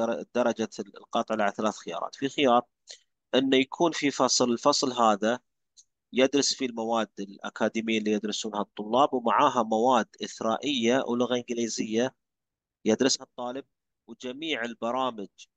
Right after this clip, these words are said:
اللي توفرها موهبة ي-، يكون هو على اطلاع عليها بشكل كبير، لأنه الفص-، المدارس هذه اللي هي فصول الشراكة تشرف عليها موهبة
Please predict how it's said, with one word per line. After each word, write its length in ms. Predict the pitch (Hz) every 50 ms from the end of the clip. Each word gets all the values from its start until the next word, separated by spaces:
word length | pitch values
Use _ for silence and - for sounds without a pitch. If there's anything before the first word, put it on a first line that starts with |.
| _ _ _ _ _ _ _ _ _ -
اللي 460 | 110 107 107 113 110 110 110 107 - _ _ _ _ _ _ _ _
توفرها 540 | - 113 110 110 - - - 147 139 131 135
موهبة 500 | 139 139 139 135 143 147 135 143 151 151 - - _ _ _ _ _ -
ي-، 0 |
يكون 540 | 117 107 73 98 120 123 - - - 139 131 120 107 -
هو 220 | - 113 120 120 110
على 180 | 104 117 117
اطلاع 340 | 113 - - - 120 123 120
عليها 560 | 104 95 107 110 117 117 117 110 120 131 135 - _ _ _ _ _ -
بشكل 260 | - - 117 - 123
كبير، 420 | 110 - 131 113 143 156 165 - _ _ _ _ _ _ -
لأنه 400 | 110 117 110 123 139 139 139 135
الفص-، 380 | 135 131 - - 139 - - -
المدارس 680 | - 120 123 123 120 - 147 156 165 160 151 - - -
هذه 500 | 143 139 135 123 107 104 113 123 127 - -
اللي 120 | - 107 104
هي 60 | 104
فصول 280 | - - - - 151
الشراكة 580 | 147 135 - - 139 127 131 127 - - 143 135
تشرف 380 | - - 156 - 151 143 - -
عليها 340 | 120 127 131 131 131 131 120
موهبة 440 | 123 120 117 123 123 - 123 123 120